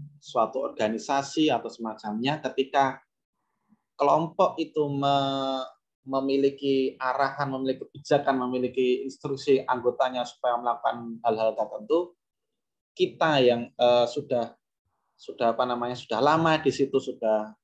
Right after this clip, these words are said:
erat, sudah menyatu menjadi, eh, kohesif gitu ya, menjadi kompak, ya kita akan melakukannya tanpa ada perlawanan, tanpa ada kritikan. Bahkan meskipun mungkin itu yang dilakukan bertentangan dengan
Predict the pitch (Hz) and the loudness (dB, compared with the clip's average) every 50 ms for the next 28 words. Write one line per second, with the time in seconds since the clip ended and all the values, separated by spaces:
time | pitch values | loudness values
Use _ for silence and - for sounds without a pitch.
0 | _ - - - - 151 147 175 - 143 - - - - 123 - - 117 113 110 | _ -10 -6 -2 0 0 0 0 -2 -6 -14 -14 -10 -10 -6 -2 2 2 4 4
1 | 110 107 - - - - - - - - 123 127 131 143 147 151 143 - - 160 | 2 2 0 -4 -10 -18 -20 -18 -10 -6 -2 0 2 2 2 2 0 2 2 4
2 | 143 139 123 117 120 110 - 120 117 117 117 113 113 113 - - 117 113 110 110 | 4 4 2 0 -2 -2 0 0 2 2 2 2 0 -2 -2 0 2 4 4 4
3 | 113 113 113 113 110 110 110 110 107 113 117 - _ _ _ _ - 156 - - | 4 4 4 4 4 4 2 2 0 -2 -6 -14 _ _ _ _ -8 -6 -2 0
4 | 143 156 151 - - 165 160 160 - - 127 - 131 117 104 107 117 113 - 110 | 0 0 0 0 0 0 -2 -2 -6 -12 -8 -4 -2 -2 -2 -2 -4 -6 -10 -12
5 | - 110 - 143 151 156 - - 113 110 - - - _ _ _ - 135 123 147 | -12 -6 0 0 0 2 2 2 0 0 0 -4 -14 _ _ _ -4 -2 -2 0
6 | - - - 151 156 - 170 165 170 170 - _ _ - 147 156 156 - - 175 | 0 0 -2 -4 -2 -2 -4 -4 -4 -6 -12 _ _ -8 -4 -4 -4 -4 -2 -4
7 | 175 170 147 131 - 135 135 135 127 135 131 127 131 131 - - 123 120 117 - | -2 -2 -2 -2 0 0 -2 0 0 0 2 2 2 0 0 2 0 0 0 0
8 | - 135 131 131 127 127 131 135 135 139 143 135 131 135 131 123 127 127 120 123 | -2 -2 2 2 2 2 2 0 -2 -2 -4 -4 -4 -6 -6 -4 -4 -4 -2 -4
9 | 120 - - 120 113 117 - _ _ _ _ _ _ - 147 143 - 156 - - | -4 -4 -6 -8 -8 -8 -10 _ _ _ _ _ _ -2 -2 -2 -2 -2 -4 -4
10 | 110 104 - - 123 113 - - 170 180 170 160 151 135 - - 139 139 - 147 | -6 -6 -6 -4 -4 -4 -4 -2 -2 -2 -2 -2 -4 -6 -6 -6 -6 -4 -4 -4
11 | 139 135 131 127 131 139 123 117 135 127 127 - 135 135 135 127 120 117 113 110 | -4 -4 -4 -4 -4 -6 -6 -6 -6 -8 -4 0 2 4 4 4 4 0 -2 -8
12 | - _ _ _ _ _ _ _ - 123 120 117 - - 135 135 131 - _ _ | -10 _ _ _ _ _ _ _ 0 2 2 2 2 2 -2 -2 -4 -8 _ _
13 | _ _ - 123 127 - 135 131 123 131 131 135 135 131 131 123 117 117 113 113 | _ _ -4 -4 -4 -4 -6 -4 -2 -2 -2 -2 -2 -4 -2 -2 -2 0 -2 -2
14 | 110 | -4